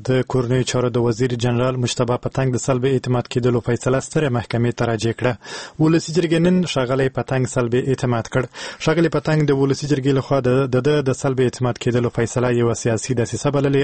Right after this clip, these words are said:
او ادعا یې کړې چې په ولسي جرګه کې د مځکې غاصبان، قاچاقبران او د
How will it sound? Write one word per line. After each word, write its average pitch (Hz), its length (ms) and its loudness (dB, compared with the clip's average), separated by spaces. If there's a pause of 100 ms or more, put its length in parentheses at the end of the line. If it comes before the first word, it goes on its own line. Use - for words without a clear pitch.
او 131 120 2
ادعا 135 340 0
یې 165 120 -2
کړې 151 220 0
چې 151 100 0 (100)
په 143 80 -2
ولسي 135 300 2
جرګه 151 340 2
کې 151 100 2 (440)
د - 20 0 (120)
مځکې 139 380 0
غاصبان، 123 500 0 (500)
قاچاقبران 139 580 0
او 139 200 2
د 127 80 0